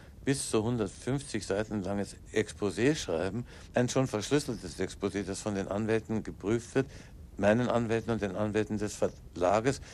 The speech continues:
Und erst wenn die sagen, die Sache ist wasserdicht und ungefährlich, dann kann ich erst anfangen zu schreiben.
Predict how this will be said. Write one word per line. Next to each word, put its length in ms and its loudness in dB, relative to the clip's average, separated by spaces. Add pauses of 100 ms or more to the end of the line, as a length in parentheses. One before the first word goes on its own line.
(140)
Und 120 -4
erst 220 0
wenn 120 4
die 120 2
sagen, 360 2
die 80 -2
Sache 260 2
ist 140 -4
wasserdicht 600 0
und 120 0
ungefährlich, 560 -2 (400)
dann 120 4
kann 180 0
ich 60 -2
erst 180 -2
anfangen 360 -2
zu 140 -8
schreiben. 400 -10